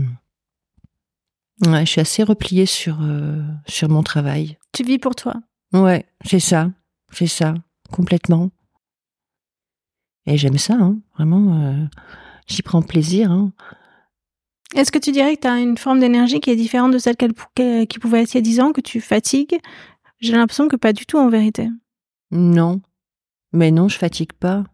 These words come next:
Speaker 1: Non, non, non, je fatigue pas. Euh, si, un peu, parce que, mais c'est dû à la quantité de travail, en fait. Je suis quelqu'un qui travaille de neuf heures le matin jusqu'à minuit, euh, une heure, quoi. Donc, euh,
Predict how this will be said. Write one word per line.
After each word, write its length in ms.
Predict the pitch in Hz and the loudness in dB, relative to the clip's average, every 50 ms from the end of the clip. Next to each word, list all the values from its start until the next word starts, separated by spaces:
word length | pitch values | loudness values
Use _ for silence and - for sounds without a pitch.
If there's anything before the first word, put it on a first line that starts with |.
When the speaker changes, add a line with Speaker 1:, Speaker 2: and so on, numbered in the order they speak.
| _ _ | _ _
Speaker 1:
Non, 180 | - 180 185 190 | -4 0 0 2
non, 180 | 190 202 202 208 | 4 4 4 4
non, 180 | 202 196 202 | 4 2 2
je 80 | 202 - | 0 -2
fatigue 340 | - 170 160 - - 156 - _ | -4 -8 -8 -8 -10 -16 -8 _
pas. 240 | - 190 196 208 196 - - - - - - - | -4 -2 -2 -4 -6 -12 -16 -20 -20 -14 -4 -2
Euh, 60 | 165 | -2
si, 220 | 170 - - 208 | -2 0 2 2
un 100 | 190 196 | 4 4
peu, 180 | 202 - 285 311 | 4 2 2 2
parce 220 | 285 226 185 - | 2 0 0 -2
que, 680 | - - 175 170 170 165 165 165 165 165 165 160 160 160 - - - - - - - _ | -2 -2 0 0 0 0 0 -2 0 0 0 -2 -2 -4 -6 -10 -16 -20 -20 -20 -12 _
mais 140 | - 180 185 | 0 0 0
c'est 200 | 175 - - 180 | 0 0 -2 -2
dû 160 | 156 170 185 | 0 2 2
à 40 | 175 147 | 2 2
la 80 | 156 | 2
quantité 360 | - - 165 - - - - | 0 0 -2 -2 -2 -2 -4
de 60 | 151 - | -4 -2
travail, 340 | - - 226 277 311 285 | -2 0 2 2 2 2
en 40 | 240 | 2
fait. 160 | 185 - 180 | 0 0 -2
Je 60 | - - | -2 -4
suis 60 | - | -4
quelqu'un 260 | - 165 165 180 175 | -4 -2 0 0 -2
qui 100 | 180 - | -2 -4
travaille 320 | - - 165 165 175 180 | -6 -4 -2 0 0 0
de 340 | 170 165 143 143 - - 151 151 - _ - | -2 -2 -4 -4 -6 -8 -10 -12 -12 _ 0
neuf 200 | 170 165 156 156 | 2 2 4 4
heures 140 | 170 160 160 | 4 4 4
le 80 | 165 165 | 4 4
matin 400 | 165 156 156 - - 175 175 170 | 2 0 0 0 0 2 2 0
jusqu'à 640 | 160 - 143 - - - 143 147 143 139 131 123 | 0 -4 -10 -12 -8 -6 -4 -4 -4 -4 -4 -2
minuit, 640 | 147 151 156 151 147 147 156 165 175 180 185 180 165 | 0 0 0 2 2 2 2 4 4 4 2 2 0
euh, 80 | 147 139 - | -2 -4 -6
une 240 | - 151 156 165 170 | -6 -2 0 2 4
heure, 240 | 185 190 190 - - | 4 4 2 0 -2
quoi. 160 | - 147 143 | -6 -6 -4
Donc, 300 | 156 160 156 151 - - | -4 -4 -6 -6 -6 -6
euh, 340 | 151 143 143 135 143 147 160 | -6 -4 -4 -4 -4 -6 -8